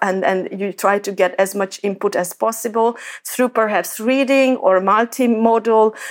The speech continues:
listening and reading. And now with digital technologies, a lot of the, the text comprehension happens multimodally, which is very beneficial for students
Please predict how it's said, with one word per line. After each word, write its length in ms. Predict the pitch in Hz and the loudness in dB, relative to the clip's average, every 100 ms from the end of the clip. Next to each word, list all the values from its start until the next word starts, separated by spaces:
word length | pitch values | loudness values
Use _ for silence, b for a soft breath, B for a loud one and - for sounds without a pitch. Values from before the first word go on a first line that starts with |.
| B | B
listening 640 | 226 262 262 262 233 233 | 6 6 4 4 6 4
and 280 | - 226 220 | 2 2 2
reading. 500 | 214 226 214 220 214 | 2 2 4 2 4
And 200 | 202 196 | 2 2
now 240 | 208 208 | 2 2
with 180 | 202 202 | 2 0
digital 360 | 208 208 196 190 | -2 -6 -12 -4
technologies, 640 | 196 185 220 233 214 208 - | -4 0 0 2 0 -2 0
a 120 | 196 | 2
lot 220 | 220 220 | 4 4
of 220 | 208 196 | 2 0
the, 220 | 202 185 185 B B | -4 -4 -4 B B
the 120 | 208 | -2
text 500 | 202 226 240 - - | -2 0 -2 -2 -8
comprehension 960 | - 220 214 208 240 294 - 190 196 247 | -2 -2 0 2 2 2 2 2 4 2
happens 500 | - 226 214 208 196 | 0 -4 0 -2 0
multimodally, 880 | 196 185 180 185 170 160 180 165 165 | 0 -2 0 -2 0 0 0 0 -2
which 220 | 175 185 - | -2 -8 -8
is 80 | |
very 220 | - 196 185 | -2 0 0
beneficial 680 | - 170 165 170 - 165 | -2 -4 -6 -8 -6 -8
for 180 | 160 170 | -4 -6
students 560 | 170 - 156 151 151 | -6 -10 -8 -8 -8